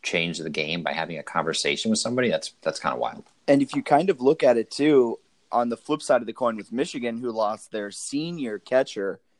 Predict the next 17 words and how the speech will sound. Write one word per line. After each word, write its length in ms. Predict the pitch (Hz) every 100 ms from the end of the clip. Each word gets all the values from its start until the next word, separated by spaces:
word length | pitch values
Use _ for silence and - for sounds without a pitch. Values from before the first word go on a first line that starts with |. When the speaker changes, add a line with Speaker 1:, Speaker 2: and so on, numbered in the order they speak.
| _ _ -
Speaker 2:
in 120 | 120
the 80 | 113
first 360 | - 123 117
game 220 | 117 139 160
against 220 | 120 104
Speaker 1:
Yeah. 140 | 101
Speaker 2:
Saint 100 | 87
Francis, 520 | 120 135 160 113 107 - _ _ _ -
then 180 | 123 151
you 120 | 165
have 260 | 151 139
this, 280 | 123 113 - -
this 400 | 117 110 - - _ _ _
freshman 600 | - 127 123 - 131 117
behind 380 | 107 113 113 107
the 60 |
plate 420 | - 113 104 98